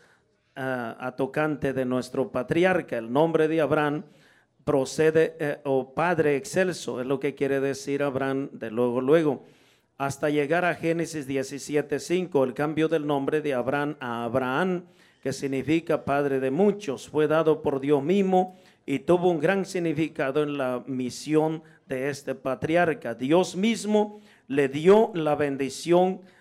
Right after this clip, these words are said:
a Abraham. Amén. Y qué precioso, qué maravilloso es esto. Cuando estaba meditando en esta palabra,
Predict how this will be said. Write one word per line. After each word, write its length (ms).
a 400
Abraham. 600
Amén. 500
Y 160
qué 160
precioso, 680
qué 160
maravilloso 1040
es 440
esto. 640
Cuando 220
estaba 280
meditando 680
en 80
esta 300
palabra, 600